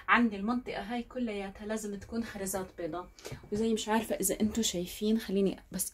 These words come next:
اعمل فوكس، هي فاضيه ما فيها خرزات بيضة. المنطقه هاي فاضيه ما فيها خرزات بيضة. يمكن اعملها بالزهر لانه ضل منه كتير، او اعملها بنفس لونها ال-،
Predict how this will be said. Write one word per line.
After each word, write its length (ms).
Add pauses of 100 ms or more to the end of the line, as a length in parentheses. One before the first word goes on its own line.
اعمل 240
فوكس، 680 (520)
هي 260
فاضيه 680 (120)
ما 120
فيها 340
خرزات 540
بيضة. 240 (640)
المنطقه 500
هاي 360 (240)
فاضيه 280
ما 100
فيها 200
خرزات 520 (100)
بيضة. 360 (1080)
يمكن 280
اعملها 420
بالزهر 500
لانه 240
ضل 240
منه 220
كتير، 560
او 160
اعملها 460
بنفس 480
لونها 600
ال-، 540